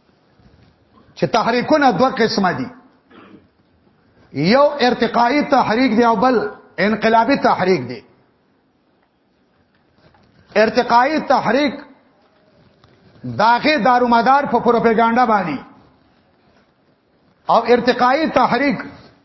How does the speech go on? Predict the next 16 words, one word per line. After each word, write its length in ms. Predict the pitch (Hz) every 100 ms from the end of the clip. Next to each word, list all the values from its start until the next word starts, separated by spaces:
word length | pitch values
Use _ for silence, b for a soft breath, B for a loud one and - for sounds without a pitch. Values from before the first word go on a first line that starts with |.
| _ _ 196 196 190 _ _ _ _ _ _ _ _ _ _ -
هغه 320 | 202 220 302
چې 260 | - 269 302
نو 100 | 262
د 60 |
هغه 240 | 247 247 277
یو 220 | 285 254
میشن 400 | 254 302 - 277
یې، 200 | 240 208
یو 120 | 226
لایحه 320 | 240 240 214 220
عملي. 320 | 233 254 220 131 - _ _ - _ _ _ _ _ _ _ _ _ - _ _ _ -
کله 240 | 285 294
کله 280 | 277 269 247 185 202
ارتقایي 580 | 226 233 233 240 294 302
تحریک 500 | 262 196 240 285 -
کې 140 | 170